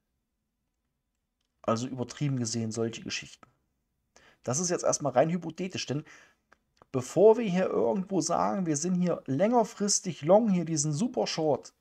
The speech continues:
müssen wir erstmal die Bewegung intern abgeschlossen haben. Und so richtig abgeschlossen sieht die eben noch nicht aus. Aber, aber, aber.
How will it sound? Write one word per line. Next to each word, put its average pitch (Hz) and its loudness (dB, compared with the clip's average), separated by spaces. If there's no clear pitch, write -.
müssen 160 0
wir - -4
erstmal - -4
die 131 -6
Bewegung 135 -2
intern 151 0
abgeschlossen - -10
haben. - -20
Und 120 -4
so 120 -6
richtig - -4
abgeschlossen 143 -6
sieht 151 -10
die - -10
eben 160 -4
noch 143 -6
nicht - -12
aus. - -8
Aber, 165 -2
aber, 113 -6
aber. - -12